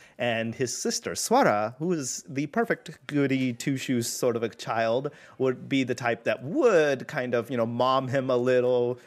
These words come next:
uh, a-, and say, uh, you know, all these things, uh, about, like, "Oh, you shouldn't do that. Oh, that's gross," kind of a thing.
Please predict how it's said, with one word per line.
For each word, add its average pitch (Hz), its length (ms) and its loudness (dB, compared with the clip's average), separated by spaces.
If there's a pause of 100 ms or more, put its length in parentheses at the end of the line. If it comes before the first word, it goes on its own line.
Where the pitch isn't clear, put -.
(180)
uh, 110 480 2
a-, - 60 -8
and 117 340 -2
say, 123 520 2 (480)
uh, 101 460 0 (840)
you 135 80 -2
know, 104 140 -2 (120)
all 143 120 8
these 143 220 0
things, 135 480 0
uh, 131 420 4
about, 123 300 0
like, 113 180 -2
"Oh, 196 120 4 (140)
you 147 60 -16
shouldn't 220 300 -2
do 214 80 -4
that. 185 180 -2
Oh, 214 160 0
that's 285 140 -2
gross," 202 300 2
kind 170 180 0
of 156 80 0
a 143 60 2
thing. 160 360 -2